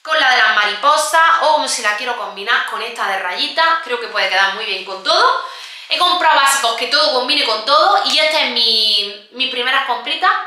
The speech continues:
de rebaja. Luego quiero ya ir cuando estén las terceras rebajas, cuando está todo rebajado, rebajado, rebajado, que, que ahí sí pilla chollazos, gangazos, que aunque no lo vayas buscando expresamente, pero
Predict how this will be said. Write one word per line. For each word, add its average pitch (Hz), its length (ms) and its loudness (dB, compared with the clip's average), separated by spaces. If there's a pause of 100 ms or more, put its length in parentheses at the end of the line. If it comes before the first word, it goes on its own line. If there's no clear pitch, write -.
(120)
de 208 240 -4
rebaja. 180 540 2 (180)
Luego 339 280 0
quiero 349 200 0
ya 302 260 0
ir 370 200 -2
cuando 226 280 -2
estén 277 240 -4
las 277 160 2
terceras 233 420 -2
rebajas, 170 540 -2 (100)
cuando 185 220 -8
está 269 160 -8
todo 294 200 -6
rebajado, 254 420 0
rebajado, 233 280 -2
rebajado, 233 460 2 (500)
que, 240 840 0
que 254 80 -2
ahí 240 100 0
sí - 160 -2
pilla 302 460 0
chollazos, 185 560 -2
gangazos, 262 600 0
que 262 60 -8
aunque 233 240 -4
no 247 80 0
lo 311 100 4
vayas 330 300 2
buscando 302 320 -4
expresamente, 302 880 -4 (360)
pero 330 340 -2